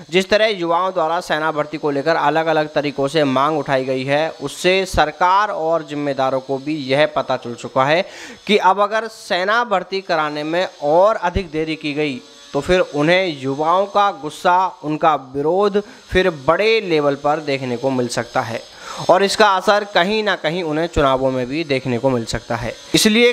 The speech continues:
कहीं ना कहीं सेना भर्ती रैली और एग्जाम को लेकर भले ही अंदरूनी लेवल पर सही, लेकिन तैयारियां शुरू होने लगी हैं।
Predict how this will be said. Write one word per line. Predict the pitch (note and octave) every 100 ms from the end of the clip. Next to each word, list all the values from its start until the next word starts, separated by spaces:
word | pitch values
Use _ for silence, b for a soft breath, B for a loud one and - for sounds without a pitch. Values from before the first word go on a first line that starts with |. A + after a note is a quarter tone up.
| A#3+
कहीं | G3+ G3 B3
ना | A#3+ A#3
कहीं | G3+ G#3 A3+
सेना | A3 F3+ F3 E3
भर्ती | D#3 E3
रैली | D3+ D#3+ G3
और | F#3+ C#3+
एग्जाम | C3+ C#3 D#3 E3+
को | E3 C3+
लेकर | C3+ B2+ D#3 F3+
भले | D#3 C3+ F3+ A3+
ही | B3+ B3
अंदरूनी | F#3 G#3 F#3+ A3+ A#3+ B3+
लेवल | G#3+ G3 F#3+
पर | F#3 F3
सही, | E3+ D3+ G3 C#3+ - B B B
लेकिन | C3+ D3 F3+ F#3 F3+
तैयारियां | C#3+ C#3+ D3+ D#3 D3+ D3+ D#3+ D#3+
शुरू | - D3 C#3+ D#3
होने | C#3 B2+ B2+
लगी | B2 A#2+ C3
हैं। | D3+ C3+